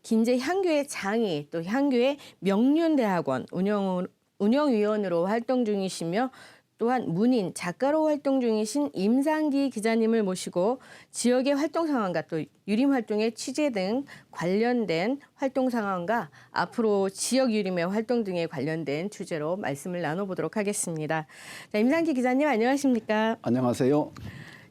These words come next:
Speaker 1: 자,
Speaker 2: 임상기입니다.
Speaker 1: 김제, 예, 김제에서 오셨어요.
Speaker 2: 예.
Speaker 1: 많이 멀죠? 얼마나 걸리나요?
Speaker 2: 어, 김제에서 서울까지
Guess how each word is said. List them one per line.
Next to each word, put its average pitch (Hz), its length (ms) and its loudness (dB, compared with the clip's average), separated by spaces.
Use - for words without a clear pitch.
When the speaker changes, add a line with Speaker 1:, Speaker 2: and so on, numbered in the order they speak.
Speaker 1:
자, 202 100 -6
Speaker 2:
임상기입니다. 247 800 2
Speaker 1:
김제, 196 80 0
예, 208 280 2
김제에서 285 600 2
오셨어요. 190 760 -2
Speaker 2:
예. 247 60 4
Speaker 1:
많이 294 220 4
멀죠? 190 680 2
얼마나 208 560 0
걸리나요? 165 640 -4
Speaker 2:
어, 110 920 0
김제에서 147 920 2
서울까지 151 720 0